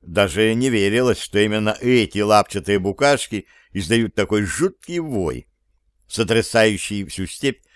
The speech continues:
от горизонта до горизонта. Потом на земле расцветали новые чёрно-красные цветы, и следом до ушей добирался раскатистый грохот. Бомбёжка не прекращалась уже минут двадцать.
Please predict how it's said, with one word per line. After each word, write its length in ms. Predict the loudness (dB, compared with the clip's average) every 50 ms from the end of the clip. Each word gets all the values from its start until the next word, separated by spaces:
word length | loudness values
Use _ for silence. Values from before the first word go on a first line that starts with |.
| _ _ -4
от 140 | -4 -2 2
горизонта 580 | 4 4 4 4 2 0 0 0 0 0 0
до 80 | 0 2
горизонта. 680 | 2 2 0 0 0 -2 -2 -4 -4 -8 -12 -14 -14 _ _ _ _ _ _ _ _ _ _ _ _ _ _ _ _ _ -2
Потом 380 | 0 2 4 4 4 4 4 2
на 100 | 0 0
земле 480 | 0 0 0 0 0 0 0 0 0 -2 _ _ _ _ _ -2
расцветали 680 | 0 0 0 0 -2 -2 -2 0 2 2 2 2 2
новые 680 | -2 -2 0 2 4 4 4 4 2 0 0 -2 -2
чёрно-красные 960 | -4 -2 -2 -2 -2 -2 -6 -4 -2 0 0 0 0 -2 -4 -8 -6 -6 -6 -6
цветы, 640 | -8 -12 -10 -4 -4 -4 -4 -4 -6 -6 -6 -8 _ _ _ _ _ _ _ _ _ _ -6
и 140 | -4 -4
следом 520 | -4 -2 0 2 2 2 4 2 0 0 0
до 100 | 0 0
ушей 340 | -2 -2 0 2 2 2 2
добирался 580 | 0 -2 0 2 4 4 4 2 2 0 -2
раскатистый 800 | -2 -2 -2 -4 -2 0 0 0 -2 -6 -10 -10 -6 -6 -6 -4
грохот. 720 | -2 -4 -4 -2 -2 -4 -4 -6 -10 -14 -14 -14 -20 -20 _ _ _ _ _ _ _ _ _ _ _ 0
Бомбёжка 460 | 4 4 6 8 6 6 6 4 2
не 100 | 2 2
прекращалась 1000 | 0 0 0 -2 0 0 0 0 0 -2 -2 0 0 0 2 0 -2 -6 -10 -10
уже 200 | -8 -6 -4 -2
минут 320 | -2 -2 -2 -4 -6 -10 -10
двадцать. 720 | -6 -2 0 0 0 -2 -6 -20 -18 -16 -18 -18 -20 -20